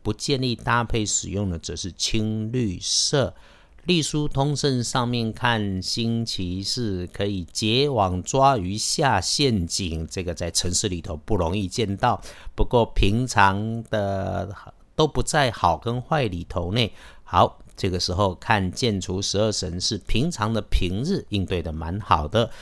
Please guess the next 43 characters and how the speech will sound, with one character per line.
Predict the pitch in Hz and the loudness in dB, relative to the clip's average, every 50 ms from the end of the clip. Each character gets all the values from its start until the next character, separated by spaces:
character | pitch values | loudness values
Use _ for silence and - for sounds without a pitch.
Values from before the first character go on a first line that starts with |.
| - - - - | -14 -6 2 4
我 | 117 | 4
们 | 147 185 | 4 6
就 | 185 220 | 2 2
把 | 185 - 113 | 2 2 0
工 | - - - 143 151 | 0 0 0 0 0
作 | 151 - 151 | 0 0 0
静 | 131 - - 143 123 | 0 0 -2 -2 -2
静 | 120 131 123 | -2 -2 -2
思 | 110 - - 127 | -4 -4 -6 -6
考 | - - 87 - | -4 -4 -4 -2
编 | - 110 110 110 | -2 -2 -2 2
排 | 95 90 90 95 | 2 2 2 2
好， | 95 92 78 - - | 0 -4 -6 -8 -6
跟 | - 107 98 | -4 -4 -2
着 | 90 87 | -2 -4
计 | 90 - - 98 | -6 -4 -2 2
划 | 90 101 95 85 | 2 4 2 2
缓 | - 92 90 | 0 -2 -2
缓 | 95 85 80 | -2 -2 -4
完 | 82 80 80 82 | -4 -6 -6 -6
善 | 87 - 107 98 | -2 -2 -2 -2
就 | 85 90 107 98 | -2 -2 -2 -2
是。 | 90 - - 127 104 - - - - - - - | 0 2 2 2 2 0 -4 -14 -20 -20 -20 -12
谨 | - - - 76 80 | -8 -6 -6 -6 -4
记 | - - 113 110 - - - - - - - | -2 0 0 0 -2 -6 -14 -20 -20 -8 0
周 | - 131 131 127 | 2 2 4 4
四 | 123 - - 117 90 - - - - - - - | 2 0 0 0 -2 -4 -10 -18 -20 -20 -8 -2
有 | - 92 90 | 0 0 0
话 | 87 - 135 123 107 | 2 2 2 2 2
慢 | 107 113 107 98 | 2 0 0 0
慢 | 104 104 95 85 | 0 0 -2 -2
说， | 85 - - 101 95 98 - - - - - | -4 -2 -2 -2 -2 -2 -6 -14 -20 -14 -10
有 | 90 82 73 71 | -10 -10 -6 -4
事 | - - - 98 87 | -2 -2 0 -2 -2
缓 | - - 90 90 | -2 -4 -4 -4
缓 | 92 90 76 76 | -4 -4 -6 -6
办， | - - 110 107 - - - - - - - | -4 -4 -4 -4 -6 -10 -20 -20 -20 -6 0
动 | - 143 117 104 | 0 2 2 2
作 | 98 - 110 98 | 0 0 0 0
轻 | 92 - - - - 123 120 120 120 | 0 -2 -4 0 0 2 2 2 0
轻 | 113 - - 120 110 110 107 | -2 -2 -2 -2 -2 0 0
的 | 104 90 80 - - - | 0 0 -2 -6 -12 -6
啊， | - 87 87 | -4 -4 -4